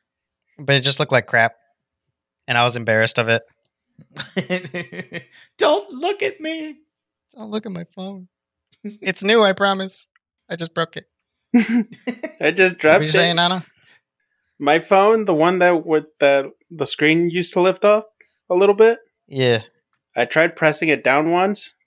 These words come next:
Speaker 3: to see if it, like, just stay down, and I
Speaker 2: Uh-huh.
Speaker 3: managed to break the whole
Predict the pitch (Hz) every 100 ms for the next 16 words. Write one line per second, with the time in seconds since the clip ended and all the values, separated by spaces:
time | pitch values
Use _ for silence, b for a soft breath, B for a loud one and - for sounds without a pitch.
0 | - 131 117 135 139 147 143 135 131 123
1 | 117 120 - - 127 131 120 120 151 180
2 | _ _ _ _ _ _ 117 120 117 117
3 | 131 135 - 120 127 127 - 113 135 127
4 | 117